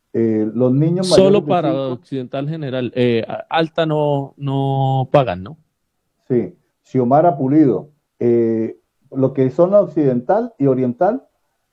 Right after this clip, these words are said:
Speaker 1: los niños mayores de cinco años tienen ingreso, pero pagan boleta, pagan boleta.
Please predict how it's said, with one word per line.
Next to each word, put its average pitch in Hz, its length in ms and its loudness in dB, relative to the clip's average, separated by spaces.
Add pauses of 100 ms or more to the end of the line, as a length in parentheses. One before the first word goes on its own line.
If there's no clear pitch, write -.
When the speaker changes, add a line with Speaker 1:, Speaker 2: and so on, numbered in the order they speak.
(120)
Speaker 1:
los 123 260 2
niños 175 300 0
mayores 160 320 2
de 151 120 2
cinco 147 300 2
años 165 240 0
tienen 165 220 0
ingreso, 139 540 -2 (160)
pero 104 240 0
pagan 101 360 0
boleta, 104 460 -2
pagan 90 360 -8
boleta. 95 460 -6